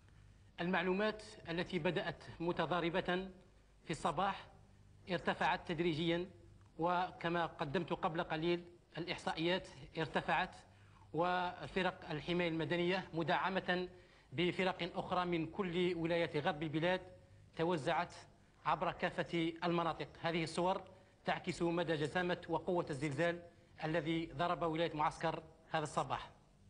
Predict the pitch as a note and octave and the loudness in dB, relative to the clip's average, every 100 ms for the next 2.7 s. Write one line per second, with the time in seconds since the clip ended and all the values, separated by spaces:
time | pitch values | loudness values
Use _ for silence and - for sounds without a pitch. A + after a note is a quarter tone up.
0 | - - - - - - - - - - | -20 -20 -20 -20 -20 -20 -20 -20 -20 -20
1 | - D#3 E3+ E3 F#3 E3 E3 E3 - - | -8 -4 -2 -2 0 2 2 -2 -12 -20
2 | - C3+ D3+ F3+ F3 E3 | -12 -4 0 2 2 2